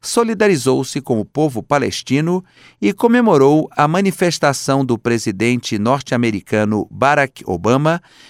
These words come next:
pelo fim do crescimento dos assentamentos israelenses nos territórios ocupados.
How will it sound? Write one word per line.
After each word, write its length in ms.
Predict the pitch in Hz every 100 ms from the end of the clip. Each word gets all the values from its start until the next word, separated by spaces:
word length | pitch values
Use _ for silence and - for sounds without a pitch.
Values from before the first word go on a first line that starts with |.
| _
pelo 240 | - 220 214
fim 280 | - 220 226
do 100 | 208
crescimento 760 | 170 175 - 123 117 131 131
dos 180 | 123 120
assentamentos 840 | 110 - 120 113 107 123 151 135
israelenses 920 | 113 98 135 160 123 127 127 156 156 - _ - _ -
nos 200 | 180 -
territórios 760 | 202 180 143 110 107 117 113
ocupados. 880 | 92 - 107 135 73 - - -